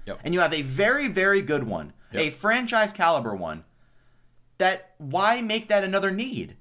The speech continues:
Speaker 2: I don't. It, it makes no sense that, that. That's why it makes so, no sense that it would ever happen. And with the, again, with the whole cap space thing, it, it makes no sense if Se-, it, unless Seattle was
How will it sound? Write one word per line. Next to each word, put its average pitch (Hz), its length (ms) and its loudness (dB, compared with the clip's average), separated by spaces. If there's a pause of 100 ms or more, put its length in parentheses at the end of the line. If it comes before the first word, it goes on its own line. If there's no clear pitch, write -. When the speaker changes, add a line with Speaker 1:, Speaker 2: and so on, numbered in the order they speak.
(140)
Speaker 2:
I 165 60 2
don't. 220 280 2
It, - 140 -6
it 202 140 0
makes 196 220 -2
no 175 200 0
sense 202 460 -4
that, 151 300 -2 (380)
that. - 160 -2
That's 180 240 0
why 208 100 2
it 214 40 -2
makes 202 180 -2
so, 202 120 0
no 180 240 0
sense 196 240 -2
that 180 100 2
it 151 40 2
would 143 240 -2
ever 160 240 0
happen. 139 540 0 (180)
And 147 120 0
with 160 100 -2
the, 156 200 2
again, 156 220 0
with 98 100 -4
the 113 80 -2
whole 135 200 -2
cap 135 380 -2 (340)
space 110 300 -4
thing, 110 340 -6 (340)
it, 104 140 -8
it 143 200 -6
makes 139 260 -6
no 147 80 -4
sense 147 260 -4
if 139 100 -6
Se-, 147 260 -10
it, 165 220 -6
unless 175 380 -2
Seattle 202 540 -2 (120)
was 175 300 0